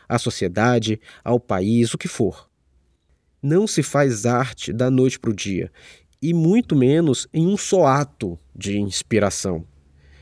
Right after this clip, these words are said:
É preciso, é, esforço, cuidado, cultivo,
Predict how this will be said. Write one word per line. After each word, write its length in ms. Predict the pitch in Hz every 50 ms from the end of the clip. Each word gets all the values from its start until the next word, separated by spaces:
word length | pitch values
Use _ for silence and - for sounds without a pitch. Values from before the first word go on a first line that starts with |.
| - - -
É 60 | 131
preciso, 600 | 131 170 151 - 170 170 156 147 165 160 156 147
é, 320 | 135 131 127 127 123 117 -
esforço, 920 | 127 120 - - - - 160 170 165 139 - - - - 147 143 139 139 - - - - - - -
cuidado, 840 | - 120 110 107 120 123 131 135 131 127 120 113 110 120 117 113 -
cultivo, 920 | - - 113 - - - - 123 120 120 120 117 107 104 113 110 107